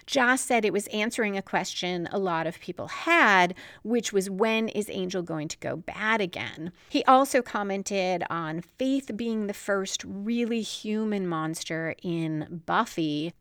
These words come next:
but that there is this real father-daughter relationship between the mayor and Faith and a real tenderness there,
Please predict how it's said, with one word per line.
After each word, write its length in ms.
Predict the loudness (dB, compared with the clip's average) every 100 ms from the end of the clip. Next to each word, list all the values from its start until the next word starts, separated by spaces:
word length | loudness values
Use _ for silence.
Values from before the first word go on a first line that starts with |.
| -10
but 400 | 0 4 4 4
that 300 | 4 4 4
there 200 | 0 2
is 320 | 2 2 2 0
this 220 | 0 0
real 300 | -2 0 0
father-daughter 1040 | -2 -4 -2 -2 -4 -4 -4 -2 -2 -4
relationship 960 | -4 -4 0 0 0 0 -2 -2 -2 -2
between 560 | -4 -6 -2 4 4 4
the 100 | 2
mayor 460 | 0 0 0 -2 -4
and 200 | -8 -4
Faith 460 | 2 4 4 0 -4
and 140 | -4
a 60 | -4
real 420 | -2 0 0 -2
tenderness 880 | -6 -6 -4 -2 -2 -6 -10 -16 -14
there, 500 | -4 -2 -2 -4 -6